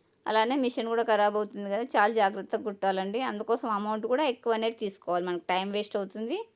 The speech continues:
అలానే నీడిల్ ఇరుగుతుంది. పొరపాటున ఏమైనా జరిగితే మిషన్ రిపేర్ కూడా వస్తుంది కదా, దానికోసం వచ్చేసి డబల్ అమౌంట్ తీసుకోండి. మీ ఏరియాని బట్టి మీరు అమౌంట్ అనేది తీసుకోండి.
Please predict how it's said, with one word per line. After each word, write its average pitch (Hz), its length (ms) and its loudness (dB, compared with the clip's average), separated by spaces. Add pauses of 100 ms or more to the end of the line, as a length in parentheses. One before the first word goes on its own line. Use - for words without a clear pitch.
(100)
అలానే 202 320 -2
నీడిల్ 202 400 -2
ఇరుగుతుంది. 208 520 -6 (600)
పొరపాటున 240 460 4
ఏమైనా 226 340 0
జరిగితే 220 320 2
మిషన్ 233 400 0
రిపేర్ 214 240 2
కూడా 208 160 2
వస్తుంది 208 280 -6
కదా, 220 160 0 (120)
దానికోసం 214 500 0
వచ్చేసి 208 360 -6
డబల్ 208 320 4
అమౌంట్ 190 300 -4
తీసుకోండి. 170 460 -4
మీ 190 100 -4 (100)
ఏరియాని 208 400 0
బట్టి 196 260 -2
మీరు 302 180 2
అమౌంట్ 185 320 -2
అనేది 202 260 -4
తీసుకోండి. - 500 -10